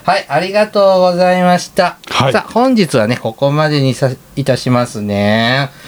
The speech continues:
Speaker 1: はい、お便りね、まだまだ募集しておりますのでね、ぜひぜひまたお-、えー、お送りください。
Speaker 2: はい。
Speaker 1: はい。えーっと、現在、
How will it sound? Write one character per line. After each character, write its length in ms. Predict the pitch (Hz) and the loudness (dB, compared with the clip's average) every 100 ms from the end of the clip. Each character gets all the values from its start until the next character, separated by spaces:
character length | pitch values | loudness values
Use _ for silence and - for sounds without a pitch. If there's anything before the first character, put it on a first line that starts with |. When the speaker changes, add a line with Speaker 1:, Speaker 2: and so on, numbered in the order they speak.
| - - | -20 -6
Speaker 1:
は 180 | 151 147 | -2 -2
い、 100 | - | -4
お 120 | 160 | -4
便 200 | 208 214 | 0 0
り 80 | 165 | 2
ね、 120 | 143 | 2
ま 180 | 147 170 | 2 2
だ 220 | 165 156 | 2 2
ま 200 | 151 156 | 2 0
だ 240 | 160 160 147 | 2 2 2
募 140 | 143 | -2
集 240 | - 139 | -2 -4
し 60 | 135 | -2
て 120 | 135 | 2
お 60 | 131 | 2
り 100 | 131 | 4
ま 180 | 131 127 | 2 0
す 120 | - | 0
の 160 | 110 104 | 0 2
で 140 | 107 | 2
ね、 220 | 127 131 | 2 2
ぜ 180 | 123 120 | 0 -2
ひ 180 | - 104 | -2 -2
ぜ 140 | 139 | 0
ひ 140 | 139 127 | 0 0
ま 120 | 113 | 0
た 160 | 104 101 | 0 0
お-、 160 | 107 - - - - - | 0 -4 -18 -14 -14 -6
え 280 | 107 101 92 | -2 0 0
ー、 40 | 95 | 2
お 120 | 117 | 0
送 180 | 113 113 | 0 -2
り 120 | 113 | -2
く 140 | - | -2
だ 200 | 107 123 | -2 -2
さ 440 | 120 - - 127 135 | -4 -12 -4 -2 0
い。 60 | |
Speaker 2:
は 180 | 120 156 | 0 -2
い。 80 | 127 - _ | -2 -8 _
Speaker 1:
は 200 | - 123 | -8 -6
い。 100 | 117 - - _ 107 | -6 -10 -20 _ -10
え 440 | 101 92 92 90 | -6 -4 -4 -6
ー 20 | - | -4
っ 40 | |
と、 320 | 98 82 95 - - - - - - - 113 | -4 -4 -8 -16 -20 -20 -20 -20 -20 -6 -2
現 320 | 113 123 127 | 0 0 0
在、 440 | 110 101 92 85 | 0 0 -2 -4